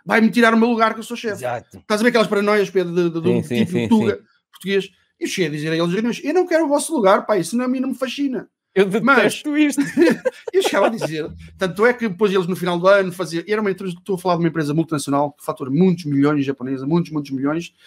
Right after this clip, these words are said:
Speaker 1: e ao final do ano eles davam um prémio. Eu nunca, eu nunca tinha acesso a esse prémio.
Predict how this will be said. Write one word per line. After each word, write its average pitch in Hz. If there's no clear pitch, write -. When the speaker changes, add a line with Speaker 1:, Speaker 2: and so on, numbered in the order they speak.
Speaker 1:
e 202
ao 208
final 165
do 175
ano 196
eles 208
davam 190
um 185
prémio. 135
Eu 202
nunca, 214
eu 214
nunca 214
tinha 202
acesso 185
a -
esse 175
prémio. 143